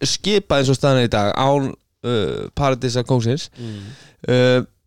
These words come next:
Speaker 1: það eru bara frekar vonda fréttir fyrir Grindavík heldur en
Speaker 2: <laughs>
Speaker 1: K R, sko. Þú
Speaker 2: Mm.
Speaker 1: veist, þeir eru með þarna einn sem að ég var bara að horfa á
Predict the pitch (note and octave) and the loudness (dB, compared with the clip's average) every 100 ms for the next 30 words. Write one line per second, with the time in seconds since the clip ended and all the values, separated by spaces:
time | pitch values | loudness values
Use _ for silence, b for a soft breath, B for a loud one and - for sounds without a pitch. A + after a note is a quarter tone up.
0 | _ _ _ _ _ _ _ _ _ _ | _ _ _ _ _ _ _ _ _ _
1 | _ _ - - A#2 B2 C3+ B2 A2+ C3+ | _ _ -12 -4 2 2 2 2 2 2
2 | D3+ D#3+ B2+ - C3+ D3 D3+ C#3 B2 C3+ | 2 2 2 2 2 0 0 -2 2 2
3 | G3 - D3 - G3+ D3 - F3 C3 A2 | 2 2 2 2 2 2 2 2 2 2
4 | F#3+ D#4 E2+ - F#2 E2+ A#2+ A#2 A2+ G#2+ | 4 4 2 0 -4 -4 -2 -2 -2 -4
5 | A2 A#2 B2+ B2 B2 C3 C3 C3 C3+ C3+ | -6 -4 0 2 4 4 4 2 2 2
6 | D#3 - B B B B - C#3 C3 C3+ | 0 -6 B B B B -4 0 4 4
7 | D3+ C#3+ C3+ B2+ D#3 E3 D3+ | 4 4 2 4 4 4 4